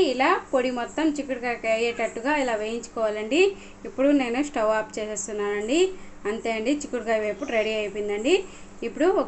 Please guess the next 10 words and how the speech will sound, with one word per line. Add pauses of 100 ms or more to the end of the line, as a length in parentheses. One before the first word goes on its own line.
గిన్నెలోకి
తీసుకుందామండి
మనం. (1800)
చూడండి, (100)
చిక్కుడుకాయ
వేపుడు (440)
చాలా (120)
ఈజీ
అండి. (160)
ఇలా